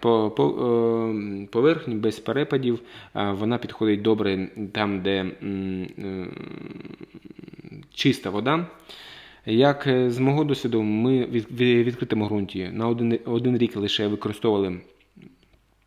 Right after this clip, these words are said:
краплину стрічку, потім її замінював. В теплицях теж один рік, а, в за-, в залежності від умов. Якщо чиста вода, то, можливо, е, два оберти в, в один рік. Більше я не ви-, ви-, використовував.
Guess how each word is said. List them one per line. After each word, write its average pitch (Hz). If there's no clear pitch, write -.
краплину 104
стрічку, 101
потім 101
її 95
замінював. 120
В -
теплицях 135
теж 107
один 131
рік, 147
а, 104
в 95
за-, 110
в 104
залежності 120
від 107
умов. 95
Якщо 101
чиста 151
вода, 143
то, 113
можливо, 107
е, 101
два 110
оберти 104
в, 90
в 101
один 101
рік. 92
Більше 123
я 110
не 110
ви-, 104
ви-, 101
використовував. 104